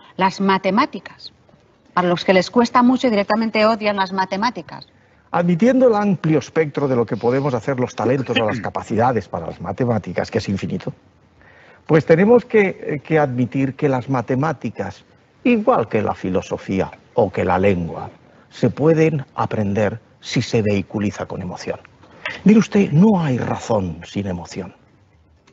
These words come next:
Speaker 2: El cerebro funciona después que lo que vemos y escuchamos es transmitido por unas áreas, primero que son las de la emoción, y luego la emoción embebe la función de las áreas de asociación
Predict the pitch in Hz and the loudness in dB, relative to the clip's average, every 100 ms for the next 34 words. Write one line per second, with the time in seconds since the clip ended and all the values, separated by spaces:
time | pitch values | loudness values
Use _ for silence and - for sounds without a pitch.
0 | - 156 - 180 233 208 - 156 - 214 | 0 2 4 6 6 4 2 0 4 2
1 | 143 85 - _ _ - 95 - - 165 | 2 -2 -12 _ _ -8 -2 -2 0 4
2 | 175 156 - 143 139 - _ - 123 117 | 4 2 -2 0 0 -4 _ -2 -2 0
3 | 123 156 143 92 - _ _ _ _ _ | 2 2 0 -6 -12 _ _ _ _ _
4 | - 117 - 110 - 143 113 110 - - | -4 -4 -2 -4 0 0 0 -4 -10 -8
5 | - 175 - 175 156 120 139 127 - 120 | 0 0 2 0 0 0 0 0 2 0
6 | 104 87 104 123 107 - 127 107 92 - | 0 -2 0 0 -2 -2 -2 -2 -4 -2
7 | 139 214 147 - - - 107 131 110 98 | 2 2 0 -2 -10 -12 -8 -6 -6 -4
8 | 101 98 85 - 107 - - - 226 233 | -4 -6 -6 -6 -8 -8 -4 2 4 6
9 | 302 285 247 214 196 156 214 208 175 160 | 4 4 4 4 0 0 0 -2 -2 0
10 | 151 151 120 95 - _ _ _ - 120 | 2 2 2 -4 -8 _ _ _ -6 -6
11 | 113 127 113 - 156 151 123 117 104 143 | -2 -2 0 0 0 -2 -2 -2 -2 -4
12 | 139 135 110 117 131 131 127 120 107 | -2 -2 -2 -4 -2 -2 -2 -2 -4